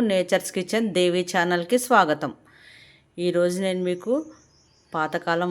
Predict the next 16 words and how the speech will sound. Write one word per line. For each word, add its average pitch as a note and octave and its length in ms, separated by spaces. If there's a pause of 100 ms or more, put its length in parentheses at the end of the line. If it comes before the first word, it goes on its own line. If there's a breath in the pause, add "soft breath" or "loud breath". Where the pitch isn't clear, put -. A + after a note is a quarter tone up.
వంటేనండి E3 680
ఇది D#3+ 200 (800)
చేసి E3+ 300
చూపిస్తున్నా. F3+ 600 (460)
వంకాయ F3 320 (140)
పొట్లామండి. F3+ 640 (760 loud breath)
వంకాయ A3 340 (100)
పొట్లామంటే G3+ 640 (140)
నవ్వొస్తుంది F#3+ 580
కదండి, F#3 400 (640 loud breath)
కానీ F3+ 260 (140)
దీన్ని F#3+ 340 (560)
అలాగే F3 300 (100)
పిలుస్తారు. F#3 580 (1000 loud breath)
చూసేయండి G3 440 (120)
కావాల్సిన F#3+ 360